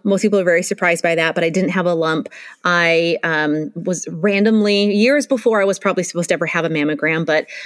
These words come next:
I randomly had gone in for a mammogram for something else, uh, which ended up coming back benign. But that's when they found a cluster of calcifications, and did the biopsy, and, and there it was. Um, ended up having surgery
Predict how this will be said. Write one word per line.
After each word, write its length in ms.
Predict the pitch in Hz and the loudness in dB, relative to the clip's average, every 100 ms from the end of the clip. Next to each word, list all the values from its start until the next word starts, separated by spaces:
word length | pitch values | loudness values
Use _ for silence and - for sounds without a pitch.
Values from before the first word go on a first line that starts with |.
| - | -4
I 220 | 175 175 | 0 0
randomly 420 | 170 185 190 208 208 | 0 0 2 2 2
had 100 | 196 | 0
gone 220 | 185 180 | 0 0
in 140 | 175 | 0
for 160 | 170 170 | 0 0
a 20 | |
mammogram 420 | 160 160 160 160 | 0 0 0 0
for 120 | 165 | -2
something 520 | 160 165 165 165 160 190 | -2 -2 -2 -2 -2 0
else, 480 | 185 170 160 - - - - - | 2 2 0 -4 -10 -16 -10 -2
uh, 140 | 170 | 0
which 180 | 170 - | 0 0
ended 200 | 180 170 | 0 0
up 60 | - | 0
coming 240 | 165 165 | -2 0
back 240 | 151 143 - | 0 -2 -2
benign. 540 | 165 214 247 185 165 | 0 2 2 2 0
But 140 | 160 | -2
that's 220 | 165 - - | -2 -2 -2
when 120 | 170 | -2
they 100 | 160 | -2
found 320 | - 160 156 | -2 -2 -2
a 20 | |
cluster 380 | - 165 165 160 | -2 -4 -2 -4
of 80 | 151 | -4
calcifications, 1040 | - 147 - 139 180 175 - 160 156 - - - - - | -4 -4 -6 -4 -2 -2 -2 -2 -2 -4 -8 -18 -20 -4
and 500 | 180 170 160 160 151 - | 0 2 2 0 -4 -4
did 120 | 160 - | -4 -2
the 60 | |
biopsy, 720 | - 139 156 151 - 160 156 | 0 0 0 0 -2 -2 0
and, 180 | 151 147 - | 0 -2 -4
and 180 | 147 - | -6 -4
there 240 | 151 151 | -2 0
it 60 | 156 | 0
was. 440 | 220 185 156 - - - - - | 2 2 0 -4 -12 -20 -18 -4
Um, 360 | 170 160 156 151 | -2 0 -2 -2
ended 220 | 170 165 | -2 -2
up 20 | 156 | -2
having 240 | 151 156 | -4 -2
surgery 760 | - 202 196 196 180 175 165 | 0 0 2 0 2 0 -2